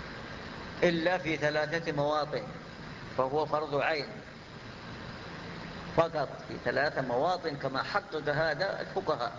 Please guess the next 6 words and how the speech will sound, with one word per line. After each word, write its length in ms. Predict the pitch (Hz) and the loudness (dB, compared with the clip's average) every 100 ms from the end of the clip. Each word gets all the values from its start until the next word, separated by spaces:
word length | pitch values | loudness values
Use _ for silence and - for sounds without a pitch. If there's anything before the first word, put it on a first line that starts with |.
| - - - 127 | -12 -12 -2 0
رحمهم 460 | 143 160 147 143 | 2 2 4 4
الله 320 | 135 143 139 - - - - - | 2 4 2 0 -10 -12 -12 0
أهل 260 | 143 139 151 | 2 4 2
العلم. 400 | 127 156 95 - - - - - - - - - - - - - - - - - - - - - - | 4 4 2 -2 -10 -14 -14 -12 -12 -12 -10 -10 -10 -10 -10 -10 -8 -8 -8 -10 -10 -10 -8 -8 2
الموطن 440 | 127 139 165 170 170 | 4 6 4 4 2
الأول: 640 | 160 143 208 208 196 185 | 0 2 2 4 2 2